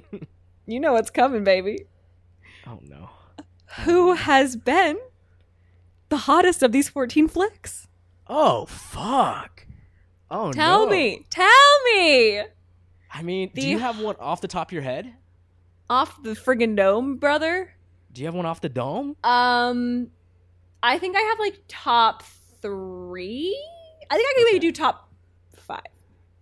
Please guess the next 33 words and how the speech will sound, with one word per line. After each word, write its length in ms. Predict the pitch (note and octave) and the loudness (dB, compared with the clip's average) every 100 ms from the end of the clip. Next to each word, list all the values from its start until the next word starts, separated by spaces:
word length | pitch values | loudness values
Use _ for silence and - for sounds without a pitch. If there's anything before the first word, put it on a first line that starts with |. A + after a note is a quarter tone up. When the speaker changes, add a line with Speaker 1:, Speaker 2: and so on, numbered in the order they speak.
| _ C3 | _ -14
Speaker 2:
We 140 | G#3 | -12
have 100 | C4+ | -10
a 40 | E3 | -10
s-, 140 | - | -4
Speaker 1:
I 80 | C#4 | -2
got 120 | D#4+ | -2
Speaker 2:
we, 40 | F4 | -2
Speaker 1:
top 80 | |
Speaker 2:
I 20 | A#3+ | -4
mean, 120 | - | -4
Speaker 1:
five. 160 | G3+ - | -8 -10
Speaker 2:
we, 60 | D#3+ | -8
we 80 | |
have 120 | A3 D#3 | -6 -6
a 60 | |
stacked 540 | - - - C#3 B2+ - | -8 -10 -10 -10 -12 -14
fucking 340 | C3+ A2 A2+ | -16 -16 -18
lineup. 440 | G#2+ G2+ E2 - _ | -20 -20 -20 -20 _
Speaker 1:
We 100 | G#3+ | -2
got 140 | A#3+ A#3+ | 0 2
a 20 | |
stacked 260 | B3+ D4 - | 0 -4 -2
cast. 460 | F3+ D#3 - - _ - | -4 -4 -8 -20 _ -2
I 120 | A#3 | 0
got 160 | B3 C#4 | 2 0
top, 260 | - C4+ - _ _ _ | 0 -6 -8 _ _ _
I 120 | - C4 | -4 -4
got 100 | - | -4
top 140 | C#4 - | -8 -10
five. 260 | F3+ E3+ E3+ | -8 -6 -6
I'm 80 | A#3+ | -10
trying 200 | B3+ E4+ | -10 -10
to 140 | E4+ | -10